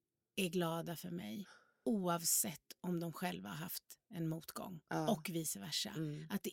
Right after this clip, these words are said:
Speaker 1: inte är på bekostnad. För det, det hade jag när jag, ja, men jag hade några kompisar då som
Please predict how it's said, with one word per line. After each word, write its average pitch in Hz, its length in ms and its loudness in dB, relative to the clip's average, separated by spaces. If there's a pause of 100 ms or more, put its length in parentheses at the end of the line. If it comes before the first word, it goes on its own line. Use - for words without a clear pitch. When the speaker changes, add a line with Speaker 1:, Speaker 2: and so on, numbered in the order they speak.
Speaker 1:
inte 214 360 4 (100)
är 156 280 -4
på 165 140 -8
bekostnad. 170 580 -2
För 240 100 0
det, 247 200 4 (1120)
det - 120 12
hade 233 280 10
jag 165 300 4 (260)
när 190 240 4
jag, 185 260 4 (240)
ja, - 80 0
men 262 120 8
jag 254 60 8
hade 247 240 4
några 196 260 4
kompisar 165 720 -2
då 180 400 -8 (300)
som 165 500 0